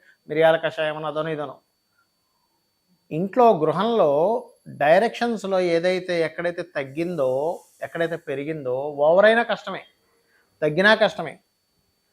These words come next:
బ్యాలెన్స్ చేయాలి ఎప్పుడు కూడా ఇంటిని. అంటే ఏమైంది, అక్కడ పర్టికులర్గా జోన్ తగ్గింది. ఒక్కోసారి ఎలా ఉంటుందంటే ఇల్లు ఇలా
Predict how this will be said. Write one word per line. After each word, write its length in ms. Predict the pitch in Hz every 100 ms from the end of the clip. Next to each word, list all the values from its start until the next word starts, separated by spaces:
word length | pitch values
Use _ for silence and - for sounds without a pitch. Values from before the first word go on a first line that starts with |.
| _ _
బ్యాలెన్స్ 680 | 120 120 135 160 202 196 -
చేయాలి 300 | 151 135 139
ఎప్పుడు 200 | - 127
కూడా 160 | 123
ఇంటిని. 360 | - 117 120 - _ _ -
అంటే 200 | 156 196
ఏమైంది, 400 | 196 202 202 214
అక్కడ 640 | - 127 - 202 160 135 -
పర్టికులర్గా 580 | 139 - 165 175 151 139
జోన్ 380 | 127 151 170 165
తగ్గింది. 560 | 147 131 127 123 131 _ _ _ -
ఒక్కోసారి 400 | 147 190 175 175
ఎలా 160 | 170 175
ఉంటుందంటే 440 | 185 165 170 165
ఇల్లు 140 | 170 165
ఇలా 180 | 160